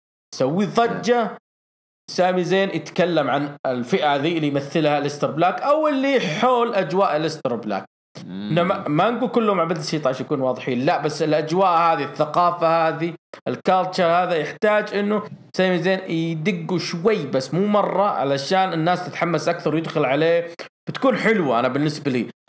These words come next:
Speaker 1: صح إنها مرة
Speaker 2: مم.
Speaker 1: متأخرة، إنه صار باقي أسبوعين، بس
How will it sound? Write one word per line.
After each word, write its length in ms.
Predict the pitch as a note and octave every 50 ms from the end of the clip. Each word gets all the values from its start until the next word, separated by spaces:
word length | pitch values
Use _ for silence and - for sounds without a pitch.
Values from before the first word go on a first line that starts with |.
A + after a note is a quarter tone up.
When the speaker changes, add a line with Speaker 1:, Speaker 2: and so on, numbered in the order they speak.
| -
Speaker 1:
صح 200 | - G#3+ - -
إنها 120 | B3+ A#3+ A3
مرة 240 | G#3+ A#3+ A3+ A3
Speaker 2:
مم. 80 | A3+ G#3
Speaker 1:
متأخرة، 540 | G#3+ G#3+ - G3+ G#3 - - A3 G#3 G3+ -
إنه 160 | F#3 F3 E3
صار 200 | E3 G3 F#3+ F#3
باقي 280 | F3 F3+ F#3+ F#3+ F3+ F3+
أسبوعين، 540 | - - E3 F3 E3 C#3 F3 F#3+ G3 F#3
بس 200 | D#3 D3+ D3+ -